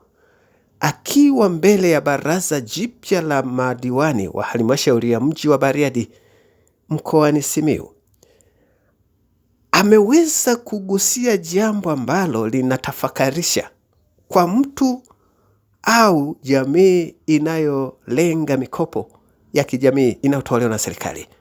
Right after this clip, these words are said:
Mkuu wa mkoa anasema kuna baadhi ya watumishi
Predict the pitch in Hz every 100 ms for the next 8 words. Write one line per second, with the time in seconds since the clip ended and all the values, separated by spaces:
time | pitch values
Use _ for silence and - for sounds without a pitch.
0 | _ _ _ _ _ _ _ 196 - 330
1 | 302 262 277 233 185 190 254 233 - _
2 | _ _ _ _ _ _ _ _ _ _
3 | _ _ _ _ - - 240 240 240 240
4 | _ - 285 294 311 277 262 226 202 196
5 | 202 185 190 185 - 101